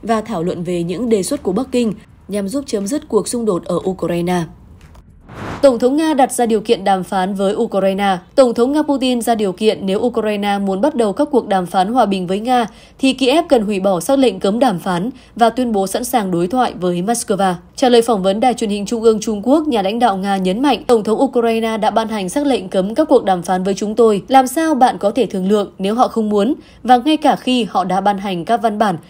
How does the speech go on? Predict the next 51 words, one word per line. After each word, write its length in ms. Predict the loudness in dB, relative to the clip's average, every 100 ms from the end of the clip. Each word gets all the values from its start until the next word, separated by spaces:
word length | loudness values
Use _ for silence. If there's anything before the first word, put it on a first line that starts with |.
| -20 _
quy 120 | 4
định 240 | 4 2 0
cấm 260 | 0 0
các 160 | -2 2
cuộc 180 | 2 2
đàm 160 | -2
phán 180 | -2 0
này." 200 | 0 -2 2
Tổng 180 | 2 2
thống 160 | 0
Putin 380 | -2 -2 -2 -2
còn 200 | 0 0
nêu 160 | 0 0
nguyên 200 | 0 2
nhân 220 | 2 2
dẫn 200 | 0 2
đến 220 | 0 2
leo 220 | 2 2
thang 220 | 2 -2 -2
xung 160 | 0
đột 160 | 0 0
ở 100 | 0
Ukraine 680 | -2 -2 -2 -2 -2 0 -2 -4 -16 -4
là 160 | -2
do 160 | 2 2
Mỹ 180 | 0 0
bắt 160 | 0
đầu 160 | 2 2
lôi 200 | 2 0
kéo 240 | 0 -2
Kiev 340 | 0 0 2 2
vào 160 | 0 0
nato. 320 | -2 2 6 6 4 -10 -2
Nhà 160 | 2
lãnh 180 | 4 4
đạo 160 | 4 2
Nga 200 | 0 -2
lưu 200 | 0 -2
ý 180 | -2 0
rằng 240 | 0 0 -6 -4
nước 120 | 0
này 200 | 2 2
đã 140 | 2 0
làm 240 | 0 0
tất 180 | -2 0
cả 180 | 0 2
để 140 | 0
theo 160 | -2 -2
đuổi 220 | 0 0
con 260 | 0 0 2
đường 260 | 2 0